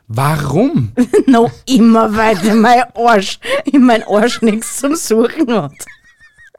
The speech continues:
Speaker 2: Da
Speaker 1: Aber
Speaker 2: kommt
Speaker 1: trotzdem,
Speaker 2: höchstens was aus, aber
Speaker 1: ja,
Speaker 2: nichts rein.
Speaker 1: aber, ja, aber der Arsch, der kann nicht, weiß ich nicht, du stirbst nicht dadurch. Im Messer im Rücken schon.
Speaker 2: Ja, dann verreck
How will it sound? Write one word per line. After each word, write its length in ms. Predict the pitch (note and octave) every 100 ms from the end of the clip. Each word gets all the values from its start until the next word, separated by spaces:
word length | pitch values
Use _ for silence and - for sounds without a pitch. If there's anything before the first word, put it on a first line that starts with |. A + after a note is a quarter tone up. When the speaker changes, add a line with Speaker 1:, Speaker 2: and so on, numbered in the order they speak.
| - - - E4 C#4 - -
Speaker 2:
Da 80 |
Speaker 1:
Aber 140 | A3 E4+
Speaker 2:
kommt 100 | C#4+ D4
Speaker 1:
trotzdem, 340 | F3+ C4 A3
Speaker 2:
höchstens 260 | G#3+ B3+ C4
was 160 | C4+
aus, 260 | - G#3+ -
aber 120 | - F#3+
Speaker 1:
ja, 60 | A3+
Speaker 2:
nichts 160 | C#3 -
rein. 240 | - C4+
Speaker 1:
aber, 120 | G#3+
ja, 480 | D3 A#2 D3+ G#3+ G#3+ -
aber 220 | C#3+ D3+
der 240 | D3 - -
Arsch, 540 | C3+ D3+ G#3 - - _ _ -
der 140 | D#3+
kann 360 | C#3+ D#3 F3 G3 - -
nicht, 420 | F3 F3+ F#3 -
weiß 240 | D3+ F3 G#3
ich 60 |
nicht, 240 | A3 C3+ C3
du 60 |
stirbst 480 | C#3 - G3 F#3+ -
nicht 140 | G#3 C#3+
dadurch. 460 | C#3+ C3+ B2+ G#2+ -
Im 280 | E3 E3+ E3+
Messer 360 | D#3+ E3+ - G3
im 100 | F3+
Rücken 340 | E3+ F3+ E3+
schon. 420 | C#3+ F3+ G3+ C3+ - _ -
Speaker 2:
Ja, 300 | A#3 E4 D#4 _ _ _
dann 200 | B3+ C#4+
verreck 500 | - C#4+ B3 D4